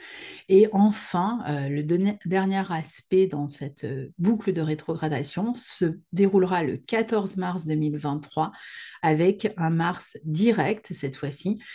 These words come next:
qui aura repris sa course directe et qui formera un carré à Neptune en Poisson. Il reformera un trigone à Saturne, mais ce sera un petit peu plus tard et ce sera pas à partir des Gémeaux, mais à partir du Cancer. Et Saturne, lui, sera en Poisson, donc on va pas en parler là tout de suite.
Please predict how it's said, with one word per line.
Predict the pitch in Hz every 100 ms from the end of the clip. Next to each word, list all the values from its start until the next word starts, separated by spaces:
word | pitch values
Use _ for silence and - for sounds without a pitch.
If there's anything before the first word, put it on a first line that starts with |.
| -
qui | _
aura | 156 139
repris | 143 147 233 - 240
sa | 208 160
course | - 175 165
directe | 156 156 185 208
et | 151
qui | 151
formera | - 175 160 143 175 190 -
un | 185
carré | - 165 156 175
à | 170
Neptune | 151 151 - 208 214 -
en | 220 208
Poisson. | - 180 170 226 214 - - - -
Il | 180
reformera | 151 175 269 262 240 220 202 196
un | 180
trigone | - 180 175 165
à | 165
Saturne, | 147 151 208 220
mais | 185
ce | 160 151
sera | - 196
un | 185
petit | 185 -
peu | 233 214
plus | - 165
tard | 175 170
et | 185
ce | 151
sera | 143 - 139
pas | - 202
à | 196
partir | 170 - - 160
des | 165
Gémeaux, | 156 156 165
mais | 190 147
à |
partir | - 151 - 190
du | 165
Cancer. | 165 143 147 170 202 - - -
Et | 147
Saturne, | - 143 - 208
lui, | 185 180
sera | 190 -
en | 180
Poisson, | 160 - 139 - 180 208
donc | 147 151
on | 135
va | 135
pas | 139
en | 202 180
parler | 180 160 170 196
là | 185 170 196
tout | - 160
de |
suite. | - - - _